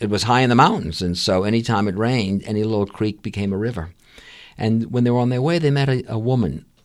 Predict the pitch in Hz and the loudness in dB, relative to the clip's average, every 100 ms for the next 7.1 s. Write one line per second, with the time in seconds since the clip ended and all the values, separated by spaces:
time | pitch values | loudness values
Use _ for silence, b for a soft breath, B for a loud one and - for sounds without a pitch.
0 | - 110 101 - 131 117 101 92 92 95 | -10 -4 -2 0 0 2 2 2 2 0
1 | - 92 87 80 104 156 - _ _ _ | -2 -4 -2 -4 -4 -8 -12 _ _ _
2 | B B B B - - - 107 - 92 | B B B B -14 -6 -2 -2 -2 -4
3 | 80 80 80 - - 87 85 90 87 85 | -2 -4 -6 -10 -10 -8 -8 -8 -6 -6
4 | 80 73 67 - - _ b b b - | -6 -8 -10 -12 -12 _ b b b -4
5 | 98 92 107 95 - 117 104 101 90 - | -2 0 0 0 0 0 2 2 0 -2
6 | 85 87 85 - 82 82 - 80 73 78 | -4 -4 -4 -6 -6 -8 -4 -4 -2 -6
7 | 85 | -10